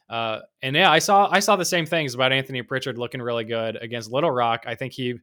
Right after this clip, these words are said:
it sounded like he was a big key in that game of act-, actually getting that win. I didn't see any of the game, uh, again, but, like, I,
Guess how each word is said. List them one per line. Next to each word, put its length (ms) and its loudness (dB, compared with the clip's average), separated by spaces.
it 80 -12
sounded 240 2
like 160 4
he 80 -6
was 140 0
a 60 -6
big 220 0
key 220 -6
in 100 -6
that 180 -8
game 300 -10
of 120 -12
act-, 280 -10
actually 300 -6
getting 220 -6
that 160 -10
win. 280 -12
I 100 -6
didn't 200 -6
see 160 -8
any 160 -8
of 140 -10
the 80 -16
game, 340 -12
uh, 220 -10
again, 480 -14
but, 160 -12
like, 260 -12
I, 200 -12